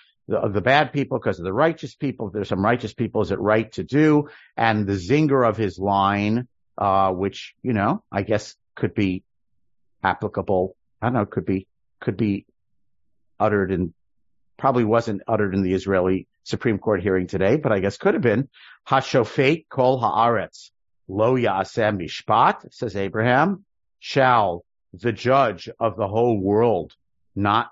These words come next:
do justly?" Okay. So Abraham is taking it for granted. It's kind of a, a rhetorical thing for him to say, "Obviously, since you are judge of the world, obviously you wanna do justly."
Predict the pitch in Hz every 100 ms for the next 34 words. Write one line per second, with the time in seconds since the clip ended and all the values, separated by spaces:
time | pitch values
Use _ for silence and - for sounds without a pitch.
0 | 107 - 110 113 117 104 95 - 156 233
1 | 254 - _ _ _ _ _ 90 - 98
2 | 107 180 - _ _ - 113 175 160 123
3 | 117 107 - 123 - 131 127 - _ _
4 | _ _ - 110 - 143 190 208 117 107
5 | 113 107 107 - - 107 107 95 95 95
6 | 101 98 95 - 120 110 113 117 117 104
7 | 95 - - 117 110 113 98 95 101 -
8 | 156 165 113 110 143 165 _ _ _ _
9 | 120 147 226 156 131 104 - 101 90 85
10 | 92 147 - _ - 127 107 - 117 113
11 | 110 113 98 98 95 123 95 73 87 95
12 | 101 135 190 151 110 - 104 95 95 85
13 | 90 92 127 220 202 - 90